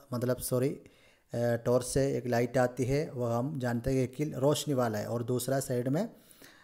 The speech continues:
अंधेरे में है। Since the globe can be rotated on its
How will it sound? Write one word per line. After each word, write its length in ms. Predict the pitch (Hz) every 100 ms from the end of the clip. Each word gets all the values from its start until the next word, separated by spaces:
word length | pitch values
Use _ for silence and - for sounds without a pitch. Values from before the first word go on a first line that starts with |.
| _ _ _ 147
अंधेरे 420 | 151 147 135 110
में 120 | 101
है। 120 | - - - _ _ _ _ _ _ _ _ _ _ _ _ _ _ _ _ _ _ _ _ _ _ _ - - - - _ _ _ - _ _ _ _
Since 380 | - - 202 208 160
the 60 | 139 120
globe 480 | 131 113 110 131 - - _ _ _ _ _ _ _ _ _ _ _ _ _ 160
can 200 | 185 185
be 60 | 185
rotated 420 | 165 170 185 -
on 140 | 165 170
its 120 | 165